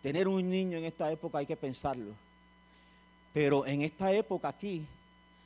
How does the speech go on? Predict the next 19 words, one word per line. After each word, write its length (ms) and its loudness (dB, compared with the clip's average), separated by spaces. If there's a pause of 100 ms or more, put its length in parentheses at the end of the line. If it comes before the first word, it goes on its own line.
(140)
a 100 -2
esa 220 -2
cuarta 360 2
generación 720 -2 (300)
tenía 240 0
una 120 0
sentencia 640 -2
de 80 0
muerte. 480 -2 (960)
Faraón 400 4
había 240 2
dicho, 400 -2 (540)
"Si 240 2
es 100 6
nena, 500 2 (1300)
la 200 4
pueden 320 4
dejar 240 -2
vivir. 340 -2